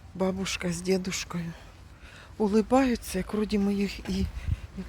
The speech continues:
вроді вони мої знайомі. Вітаються. Улибочка на лице, настільки доброжелательна. Прям, ну, звичайно, я їм, я з ними здороваюся, я їм улиб-,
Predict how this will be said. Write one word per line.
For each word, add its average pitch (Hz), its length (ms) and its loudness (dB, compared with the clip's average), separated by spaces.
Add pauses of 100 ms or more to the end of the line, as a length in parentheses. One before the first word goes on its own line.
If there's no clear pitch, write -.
вроді 202 260 0
вони 208 300 6
мої 202 300 6
знайомі. 185 640 2 (920)
Вітаються. 180 840 2 (1120)
Улибочка 196 720 4
на 175 140 2
лице, 170 380 -2
настільки 190 500 2
доброжелательна. 180 1040 2 (580)
Прям, 196 320 2
ну, 202 120 2 (1400)
звичайно, 208 640 4
я 180 300 6
їм, 214 220 4 (840)
я 190 340 4
з 214 100 -2
ними 202 240 4
здороваюся, 190 760 4
я 175 220 4
їм 175 180 2
улиб-, 170 300 0